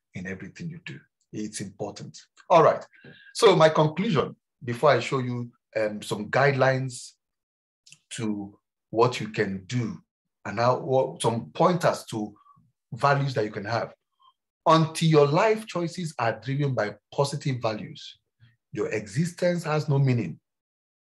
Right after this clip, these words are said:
You just come to this world and you pass. For purpose is a source of fulfillment.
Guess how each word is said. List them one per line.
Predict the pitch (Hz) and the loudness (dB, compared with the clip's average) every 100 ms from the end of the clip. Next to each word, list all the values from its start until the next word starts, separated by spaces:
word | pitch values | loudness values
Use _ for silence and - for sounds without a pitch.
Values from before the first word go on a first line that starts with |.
| _ _ _ _ | _ _ _ _
You | 135 139 135 | 0 2 4
just | 170 175 | 0 0
come | 160 156 147 | 2 4 2
to | 123 | -2
this | 127 123 | -6 -4
world | 117 117 | -4 -2
and | 104 | -4
you | 101 | -6
pass. | - 113 87 - - _ _ _ _ _ _ _ _ _ _ _ _ _ _ _ _ _ | -6 -6 -6 -12 -20 _ _ _ _ _ _ _ _ _ _ _ _ _ _ _ _ _
For | - - - 110 - - | -12 -12 -2 -2 -2 2
purpose | 214 214 - 135 117 | 2 2 0 0 0
is | 107 | -6
a | |
source | 110 - 123 117 | -6 -6 -4 -4
of | 101 | -4
fulfillment. | - - - 90 80 | -8 -14 -12 -10 -12